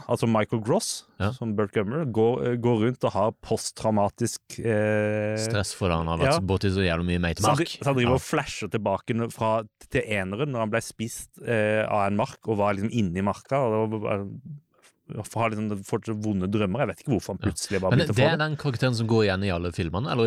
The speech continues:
Speaker 2: i de fleste filmene?
Speaker 1: Han
Speaker 2: Er
Speaker 1: er
Speaker 2: det ikke det?
Speaker 1: med i alle filmene.
Speaker 2: Ja.
Speaker 1: Han er til og med med i T V-serien.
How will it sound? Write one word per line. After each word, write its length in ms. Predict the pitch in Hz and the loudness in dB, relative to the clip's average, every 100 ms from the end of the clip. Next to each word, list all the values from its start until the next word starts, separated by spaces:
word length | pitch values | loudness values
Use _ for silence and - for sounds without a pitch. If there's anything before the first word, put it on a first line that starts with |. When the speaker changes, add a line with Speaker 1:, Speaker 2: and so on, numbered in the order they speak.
| 113 | 2
Speaker 2:
i 40 | |
de 140 | 110 | 2
fleste 300 | 110 110 - 104 | 0 -2 -2 -2
filmene? 280 | 127 160 | -4 -4
Speaker 1:
Han 160 | 165 135 | 0 2
Speaker 2:
Er 40 | |
Speaker 1:
er 40 | 147 | 4
Speaker 2:
det 60 | |
ikke 20 | 127 | 4
det? 180 | 131 | 2
Speaker 1:
med 80 | - | 0
i 160 | 131 151 - _ _ - | -2 -2 -6 _ _ -2
alle 300 | 147 101 107 | 2 2 2
filmene. 440 | 143 101 85 107 147 - - | 0 0 0 -2 -2 -8 -4
Speaker 2:
Ja. 100 | 90 | 0
Speaker 1:
Han 140 | 123 | 0
er 60 | 127 | 0
til 140 | 127 | 0
og 40 | 113 | 0
med 140 | 127 | 2
med 120 | 113 | 2
i 40 | 117 | 0
T 180 | - 107 | 2 0
V-serien. 460 | 87 98 98 156 | 0 0 0 -2